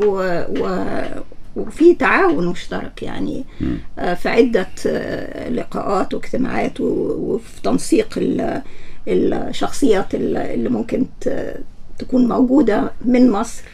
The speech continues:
Speaker 2: أستاذ محمود التميمي، احنا يعني العنوان اللي انت وضعته واللي انا وضعته، آه، عناوين، آه، هي مكملة لبعضها. القاهرة عنواني، آه، لأننا ك-،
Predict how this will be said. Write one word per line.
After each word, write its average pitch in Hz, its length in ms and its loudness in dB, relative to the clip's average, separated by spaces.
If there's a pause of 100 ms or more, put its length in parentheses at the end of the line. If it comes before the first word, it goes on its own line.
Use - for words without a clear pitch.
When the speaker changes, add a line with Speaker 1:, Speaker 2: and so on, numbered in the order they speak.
Speaker 2:
أستاذ 101 340 4
محمود 95 280 4
التميمي، 123 440 4
احنا 104 400 0
يعني 95 480 0
العنوان 92 600 2
اللي 120 140 4
انت 123 120 4
وضعته 117 360 4
واللي 113 140 6
انا 120 180 6
وضعته، 127 560 2
آه، 82 960 0
عناوين، 101 680 2
آه، 76 640 -4
هي 101 460 2
مكملة 80 480 -2
لبعضها. 64 360 -4
القاهرة 90 300 0
عنواني، 82 500 -2 (840)
آه، 73 120 -2
لأننا 85 540 -2
ك-، - 920 -4